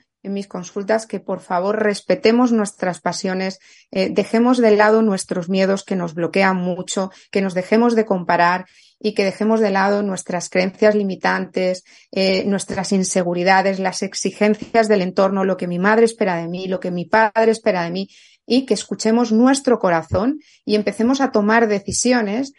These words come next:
y a ir en la búsqueda de nuestros sueños y mantenerlo como una prioridad en nuestra vida. Y desde ahí hará que nuestra vida vaya cobrando sentido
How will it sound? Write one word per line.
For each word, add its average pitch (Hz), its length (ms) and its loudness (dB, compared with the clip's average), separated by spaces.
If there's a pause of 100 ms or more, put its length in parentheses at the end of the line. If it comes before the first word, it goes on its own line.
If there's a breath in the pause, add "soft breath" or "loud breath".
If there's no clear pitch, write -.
(180 soft breath)
y 214 160 2
a 208 160 6
ir 277 260 2
en 180 260 -6
la 156 380 -4
búsqueda 233 380 2
de 190 100 2
nuestros 170 440 -4
sueños 254 560 2 (300)
y 254 240 2
mantenerlo 233 880 4
como 226 240 -2
una 233 220 -2
prioridad 202 500 0
en 190 140 -4
nuestra 156 320 -6
vida. 151 420 -4
Y 208 120 -6
desde 190 340 -4
ahí 240 300 -2 (500)
hará 208 440 -2 (280)
que 190 100 -12
nuestra 175 300 -6
vida 220 280 0
vaya 208 360 2
cobrando 190 520 -4
sentido 254 680 -2